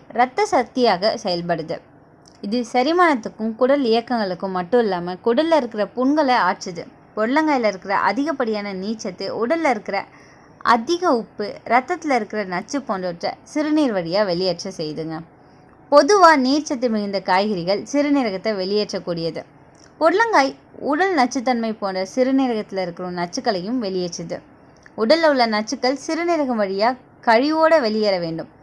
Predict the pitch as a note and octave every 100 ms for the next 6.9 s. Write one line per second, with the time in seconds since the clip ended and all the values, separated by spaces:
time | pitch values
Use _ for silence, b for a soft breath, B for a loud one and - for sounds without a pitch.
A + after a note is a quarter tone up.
0 | - - - - A3 C#4+ D4 C4 A3+ C4
1 | D4+ F4+ D4+ G#3+ G3 G#3+ G3+ B3 C4 A3
2 | G3+ G3 G#3+ F3 F3+ G#3+ A3+ A3 - C4+
3 | C#4+ C#4+ A#3+ F#3 F#3+ G#3 G3+ G3 A3 G#3+
4 | G#3 F3 E3 D#3+ D#3 - _ - _ _
5 | b b - - E4 G4+ A4 D4 C4+ C#4
6 | C#4 D4 D4+ C4+ A#3+ G#3+ F3+ F3+ F#3